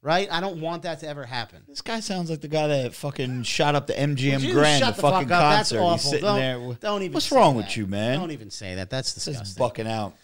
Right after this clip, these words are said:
Speaker 2: innocent people.
Speaker 1: What I'm, please, that was, that was awful. Do you know that that's why I even registered for my second gun? My first gun I had gotten years ago.
Speaker 2: 'Cause you wanted to get the same gun he had.
Speaker 1: No. Are you sick, Rob?
Speaker 2: <laughs>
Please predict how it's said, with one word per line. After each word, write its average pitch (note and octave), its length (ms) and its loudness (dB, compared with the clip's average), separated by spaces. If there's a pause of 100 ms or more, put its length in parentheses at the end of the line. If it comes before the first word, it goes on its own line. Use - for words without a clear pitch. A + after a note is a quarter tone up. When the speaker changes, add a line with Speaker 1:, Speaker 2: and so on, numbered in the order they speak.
(120)
Speaker 2:
innocent G#2+ 420 -4
people. G#2 260 -4
Speaker 1:
What E3+ 80 -6
I'm, D#3+ 160 -8 (320)
please, F2+ 320 -10
that E3 240 0
was, D3+ 220 -8
that D#3+ 280 -6
was C#3 300 -10
awful. G#2+ 420 -8 (120)
Do C3+ 100 -2
you B3 220 2
know F#3+ 240 0
that C#3+ 180 -10
that's D3 240 -4
why C#3+ 400 -6
I C3 160 -10
even C3+ 400 -10
registered C3 560 -6
for B2+ 220 -6
my G#2+ 140 -4
second A#2 400 -6
gun? A#2+ 300 -6 (360)
My D3 180 -4
first G3+ 400 -8
gun F3 160 -4
I D#3+ 80 -6
had D#3 240 -8
gotten C3+ 400 -8
years C3+ 340 -2
ago. B2 140 -8
Speaker 2:
'Cause C3 140 2
you C#3+ 80 4
wanted C#3+ 160 4
to C3 80 2
get B2+ 140 0
the - 60 -6
same C3 220 -2
gun B2+ 180 4
he B2+ 200 2
had. F2 260 -2 (100)
Speaker 1:
No. G#2+ 360 -12 (120)
Are E3+ 60 -10
you A#3 240 -2
sick, - 420 0
Rob? - 1400 2
Speaker 2:
<laughs> - 40 -20